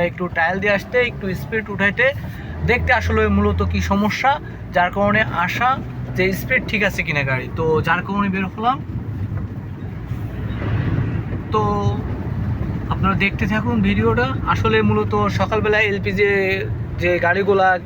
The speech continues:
সিএনজি যে গাড়িগুলা একটু স্টার্টের সমস্যা হয়। তো এই ক্ষেত্রে দেখা যাচ্ছে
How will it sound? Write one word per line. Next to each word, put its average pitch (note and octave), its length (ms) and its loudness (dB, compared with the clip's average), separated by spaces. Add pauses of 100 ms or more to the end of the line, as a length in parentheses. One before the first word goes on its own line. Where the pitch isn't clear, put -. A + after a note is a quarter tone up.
সিএনজি F#3 380 0
যে F3 120 2
গাড়িগুলা F3 540 2
একটু F3 400 -2
স্টার্টের F#3 300 0 (140)
সমস্যা F3+ 460 0
হয়। E3+ 280 2 (580)
তো G3+ 80 4
এই G3+ 140 4
ক্ষেত্রে A3+ 300 0
দেখা G#3+ 240 2
যাচ্ছে G#3+ 540 2